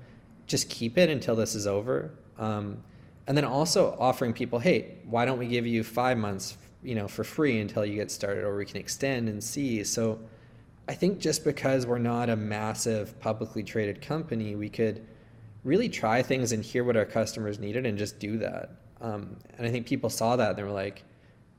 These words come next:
"Yeah, you guys are making it very hard for us not to go with you, right? You're just offering so many different ways to try it, to avoid CapEx costs, to avoid maintenance fees, to delay training. I mean,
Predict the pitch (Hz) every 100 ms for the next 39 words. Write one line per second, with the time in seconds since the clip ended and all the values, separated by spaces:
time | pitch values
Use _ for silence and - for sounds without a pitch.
0 | - - 147 123 101 110 - - - 123
1 | 123 120 131 120 127 117 - - - 120
2 | 123 120 113 - 107 - 104 113 113 110
3 | - 50 - - - - - - 101 104
4 | 104 101 - 107 104 - 101 101 - 139
5 | 135 113 104 101 98 101 95 104 104 -
6 | 98 - - - - - - - - -
7 | - 120 117 104 92 - 107 104 107 101
8 | - - 107 98 135 131 - - 101 95
9 | 95 - - 107 107 98 110 123 123 104
10 | 95 - 104 101 98 - 98 95 - -
11 | - - - 123 117 104 92 - 127 135
12 | 110 95 90 92 107 110